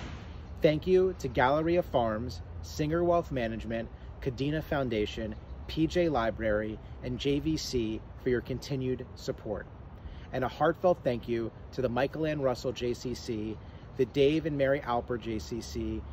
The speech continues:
and the Miami Beach J C C for your partnerships.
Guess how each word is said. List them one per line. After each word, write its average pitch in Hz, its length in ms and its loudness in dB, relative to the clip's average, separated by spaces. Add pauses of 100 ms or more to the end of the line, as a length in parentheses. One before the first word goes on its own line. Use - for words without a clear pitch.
(120)
and 131 140 -2
the 127 40 2
Miami 135 320 4
Beach 143 240 -4
J 120 180 0
C 120 220 -4
C 107 420 -4 (220)
for - 80 0
your 127 120 4
partnerships. 110 800 -6